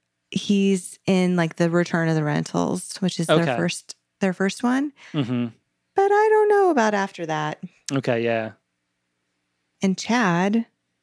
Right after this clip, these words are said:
Speaker 1: huh, I guess that he engineered Maladroit and also participated in Make Believe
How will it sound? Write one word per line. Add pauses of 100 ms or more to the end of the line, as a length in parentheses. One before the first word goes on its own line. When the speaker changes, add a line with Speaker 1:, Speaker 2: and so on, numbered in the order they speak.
(340)
Speaker 1:
huh, (420)
I
guess
that
he
engineered
Maladroit (640)
and (360)
also
participated
in
Make
Believe